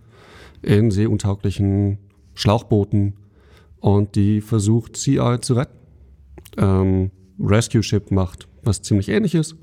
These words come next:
Die sind vor allem als Beobachtungsmission unterwegs, etwas, was fast alle großen Seenotrettungsorganisationen am Anfang auch gemacht haben.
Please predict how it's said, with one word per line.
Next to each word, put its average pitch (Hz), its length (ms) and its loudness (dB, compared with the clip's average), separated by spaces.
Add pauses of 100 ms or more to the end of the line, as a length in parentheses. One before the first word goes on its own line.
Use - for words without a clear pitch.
(760)
Die 113 640 4
sind 110 240 0
vor 110 160 -2
allem 104 180 2
als 104 120 -4
Beobachtungsmission 120 880 0
unterwegs, 92 520 0
etwas, - 420 -2
was - 420 -2 (180)
fast - 400 0
alle 104 200 4
großen 95 640 0 (440)
Seenotrettungsorganisationen 98 1300 2
am 87 60 -8
Anfang 92 340 -2
auch 92 360 -2
gemacht 92 400 -2
haben. 92 400 -4